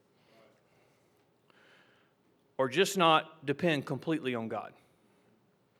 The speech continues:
So many Christians have, have fallen, they've failed, they've ended up not fulfilling everything they could do for God because they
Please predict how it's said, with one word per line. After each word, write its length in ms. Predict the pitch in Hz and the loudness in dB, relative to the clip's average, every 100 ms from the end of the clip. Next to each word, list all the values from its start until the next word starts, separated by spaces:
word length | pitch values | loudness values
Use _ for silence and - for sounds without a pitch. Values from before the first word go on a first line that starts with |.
| _ _ _ _ _ _ _ _ _ _ _ _ _ _ _ _ - - - - _ - | _ _ _ _ _ _ _ _ _ _ _ _ _ _ _ _ -20 -20 -20 -20 _ -4
So 200 | 233 233 | 0 2
many 160 | 214 | 0
Christians 480 | - 208 208 175 139 | 2 -2 0 -6 -2
have, 340 | 156 135 - - - | -2 -2 -10 -18 -2
have 200 | 156 127 | -2 -2
fallen, 600 | - 185 185 165 143 143 | -2 2 2 2 -2 -2
they've 200 | 143 131 | -2 -2
failed, 600 | - 175 160 135 131 127 | -6 -4 0 0 -2 -2
they've 300 | 143 131 - - _ _ _ _ _ _ _ _ _ _ - | -2 -2 -10 -20 _ _ _ _ _ _ _ _ _ _ -6
ended 240 | 180 180 | -2 2
up 120 | 156 147 | 2 2
not 260 | 160 165 | 0 0
fulfilling 680 | 156 131 175 175 147 139 135 - | -6 -8 -2 0 0 -4 -8 -2
everything 340 | 160 160 160 143 | 0 0 0 0
they 120 | 143 | 0
could 160 | 139 | 0
do 120 | 143 139 | 0 -2
for 180 | 135 | -4
God 440 | 120 127 110 110 120 - _ _ _ _ _ _ _ - | 2 2 2 -2 -8 -20 _ _ _ _ _ _ _ -10
because 380 | 131 160 135 | 0 2 4
they 420 | 143 147 135 127 | 4 6 4 2